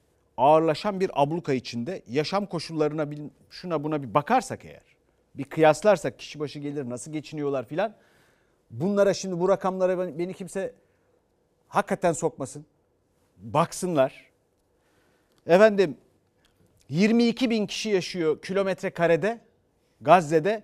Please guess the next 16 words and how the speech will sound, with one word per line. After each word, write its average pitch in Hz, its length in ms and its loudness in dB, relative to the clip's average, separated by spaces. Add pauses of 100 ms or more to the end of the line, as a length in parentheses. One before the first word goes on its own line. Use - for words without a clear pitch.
(360)
kırk - 340 0
bir 214 340 4
bin 190 180 -2
kişi - 240 -8
yaşıyor 170 540 0 (280)
kilometre 190 460 -4
karede 170 460 -4 (140)
Güngören'de, 127 840 -4
İstanbul'da. 143 640 -2 (1400)
Kırk 277 280 2
bin 214 160 -2
kişi - 220 -4
yaşıyor 220 300 2
Gazi 185 280 4
Osman 196 280 -4
Paşa'da. - 340 -12